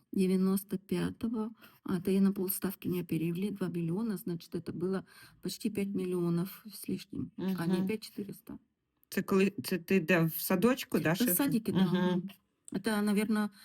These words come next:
Speaker 1: э, м, по-моему, уже были.
Speaker 2: А, девяносто четвёртый,
Speaker 1: Нет,
Speaker 2: да.
Speaker 1: это, знаешь, это не гривни были, какие щас ходят, а были вот такие, знаешь, миллионы вот такие вот, э,
Speaker 2: Мгм,
Speaker 1: были.
Speaker 2: мгм.
Speaker 1: Вот такие вот. Я не знаю, какой-то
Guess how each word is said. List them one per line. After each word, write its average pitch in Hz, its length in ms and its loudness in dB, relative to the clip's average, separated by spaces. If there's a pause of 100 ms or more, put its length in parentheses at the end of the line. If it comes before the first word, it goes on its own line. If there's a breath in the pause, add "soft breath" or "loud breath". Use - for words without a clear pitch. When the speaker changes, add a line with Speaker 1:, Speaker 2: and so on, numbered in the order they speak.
(280 loud breath)
Speaker 1:
э, 190 60 -6
м, - 1300 -4
по-моему, 202 440 0
уже 180 240 -4
были. 165 400 -2 (260)
Speaker 2:
А, 220 180 6
девяносто 311 460 6
четвёртый, 269 340 4
Speaker 1:
Нет, 220 240 6
Speaker 2:
да. 240 160 0
Speaker 1:
это, 202 140 -4
знаешь, 233 380 0
это 202 220 -2
не 196 180 4
гривни 269 400 2
были, 170 280 0
какие 180 340 -4
щас 175 300 -4
ходят, 175 380 -2 (300 soft breath)
а - 120 -4
были 233 280 2
вот 202 140 -2
такие, 196 400 -2
знаешь, 220 340 -2 (160)
миллионы 196 580 4
вот 175 120 -2
такие 175 300 -4
вот, 165 260 -4
э, - 40 -4
Speaker 2:
Мгм, 220 680 6
Speaker 1:
были. 185 200 0
Speaker 2:
мгм. 214 300 4
Speaker 1:
Вот 202 140 -6
такие 175 300 -2
вот. 151 220 -4
Я 190 100 0
не 185 60 0
знаю, 190 180 -2
какой-то 190 160 -4